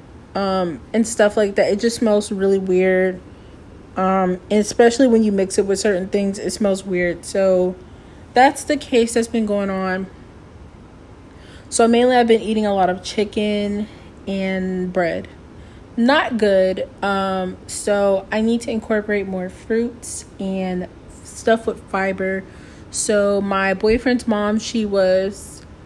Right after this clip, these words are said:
helping me find things that have a lot of fiber in it. That way I know what to buy from the grocery store, 'cause I got paid today.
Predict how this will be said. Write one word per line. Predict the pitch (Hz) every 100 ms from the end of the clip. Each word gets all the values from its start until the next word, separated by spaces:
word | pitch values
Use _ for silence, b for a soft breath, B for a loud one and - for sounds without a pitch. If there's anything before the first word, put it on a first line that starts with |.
| - - -
helping | 240 233 247 233
me | 226 226 220 214
find | 214 - 214 202 208 208
things | 214 208 208 208 -
that | 196 196
have | 196
a | 196
lot | 196 196
of |
fiber | - 196 208 208
in | 190 220
it. | 214 202
That | 196 196
way | 202
I | 202
know | 202 196 190
what | 190 180
to | 214
buy | 202 202
from | 202 226
the |
grocery | 220 226 262 254
store, | 262
'cause | 269 214
I |
got | 196 185
paid | 240 247 254 247
today. | 262 240 240 233 240